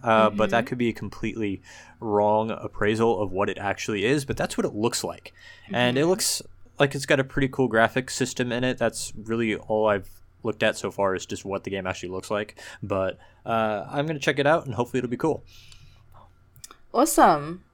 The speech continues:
Speaker 2: Um, well, I will be cracking on to Subsurface Circular, as I just mentioned. And I'll probably also have a look at The Men of Yoshiwara,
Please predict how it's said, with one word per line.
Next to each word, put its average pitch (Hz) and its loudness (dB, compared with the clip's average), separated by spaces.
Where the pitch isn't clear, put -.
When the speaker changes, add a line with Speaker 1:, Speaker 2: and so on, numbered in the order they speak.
Speaker 2:
Um, 185 0
well, 185 6
I 180 6
will 180 2
be 185 2
cracking 185 -2
on 180 -2
to 180 -2
Subsurface 165 0
Circular, 170 0
as 170 -2
I 160 2
just - -10
mentioned. 143 -8
And 170 4
I'll 180 4
probably 240 6
also 190 6
have 175 2
a 170 2
look 156 0
at 151 4
The 165 2
Men 156 0
of 151 -2
Yoshiwara, 151 2